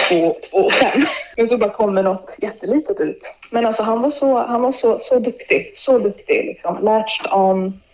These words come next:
kunde amma, åt mat som han skulle, gick upp som han skulle, har verkligen så här utvecklats som han ska. Och det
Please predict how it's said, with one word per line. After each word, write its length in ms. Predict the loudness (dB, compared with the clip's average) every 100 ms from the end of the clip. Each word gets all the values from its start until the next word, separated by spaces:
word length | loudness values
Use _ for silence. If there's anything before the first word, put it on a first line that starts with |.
| _ _
kunde 240 | 0 2 2
amma, 800 | 0 0 0 0 0 0 -4 -12 _ _ -4
åt 320 | 2 2 2
mat 280 | 2 2 0
som 120 | -4
han 140 | -4 -2
skulle, 320 | 0 2 2
gick 240 | 0 -4
upp 280 | -2 -2 -4
som 180 | -4 -2
han 160 | -2 -4
skulle, 680 | 0 0 2 2 2 0 -4 _ -20
har 220 | -2 0 4
verkligen 880 | 2 2 0 0 2 2 0 -6 -2
så 60 |
här 80 | 0
utvecklats 600 | 0 0 -4 -4 -10 -12
som 160 | -10 -6
han 180 | -4 -6
ska. 380 | -2 0 0 -2 -4
Och 160 | 0 2
det 140 | 4